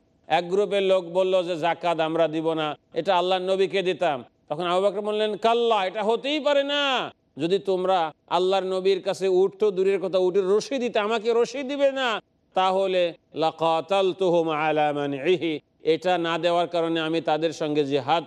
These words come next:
করব, ফা ইন্নাহা হাক্কুল মাল, যাকাতটা হলো মালের হক। এজন্য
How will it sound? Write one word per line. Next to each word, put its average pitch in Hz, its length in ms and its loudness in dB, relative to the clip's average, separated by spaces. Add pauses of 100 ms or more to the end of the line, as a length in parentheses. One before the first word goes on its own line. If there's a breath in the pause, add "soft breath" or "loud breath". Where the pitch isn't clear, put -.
করব, 147 340 -2
ফা 143 180 -2
ইন্নাহা 160 840 -4
হাক্কুল 165 540 -2
মাল, 233 380 0 (340)
যাকাতটা 151 480 -2
হলো 127 200 -6 (120)
মালের 123 400 -2 (100)
হক। 90 240 -10 (460)
এজন্য 135 420 -8